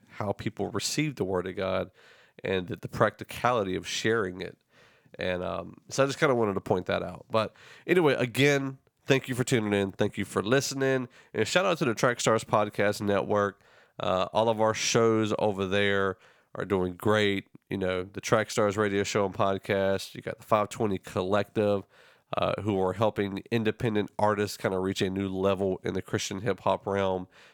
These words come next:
And so, and, and they know their focus, and they're, they're hitting that, that nail on the head. Like, they are focusing on that. And, uh, we also, uh,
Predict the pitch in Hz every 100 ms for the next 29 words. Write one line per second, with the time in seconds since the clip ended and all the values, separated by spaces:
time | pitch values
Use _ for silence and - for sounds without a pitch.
0 | - 98 92 - 98 87 104 107 113 107
1 | 139 165 147 151 147 - 151 147 147 -
2 | 101 113 110 104 110 98 95 143 135 113
3 | 107 - - _ 110 101 104 104 101 -
4 | 101 95 92 104 95 78 - _ _ _
5 | _ - 95 98 107 107 104 95 - _
6 | _ - - 117 117 - 107 98 - 107
7 | 101 98 95 _ 120 104 101 - - _
8 | _ _ - - - - 95 92 92 90
9 | 95 117 127 123 110 101 98 95